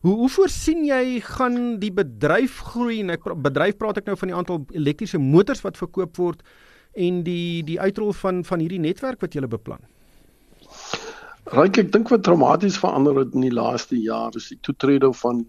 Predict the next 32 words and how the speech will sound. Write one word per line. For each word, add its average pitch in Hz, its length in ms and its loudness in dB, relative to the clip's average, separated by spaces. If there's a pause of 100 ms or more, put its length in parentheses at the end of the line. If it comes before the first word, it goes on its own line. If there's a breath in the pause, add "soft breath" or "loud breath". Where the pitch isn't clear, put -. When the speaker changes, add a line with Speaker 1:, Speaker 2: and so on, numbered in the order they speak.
(100)
Speaker 2:
B - 40 -2
Y 123 300 4
D 143 300 -4
tot 143 160 4
die 143 80 -4
plaaslike 139 520 0
mark. 127 380 -4 (640 loud breath)
Chery 131 840 4 (100)
het 117 200 0
aangekondig 120 540 2
dat 110 200 0
hulle 120 340 2
vir 117 220 0 (140)
elke 143 420 4
model 123 500 2
wat 120 180 -2
loop 120 120 -2
die - 80 -10
Suid-Afrikaanse 120 640 -4
mark 113 420 -4
in 117 160 2
hulle 120 500 -2
familie 120 580 2
van, 107 240 -2
van, 104 420 -6
van 107 240 0
handelsmerke 120 680 0
het, 127 220 2
gaan 120 220 -2
hulle 110 180 2
elektriese 113 600 0
voertuig 117 400 0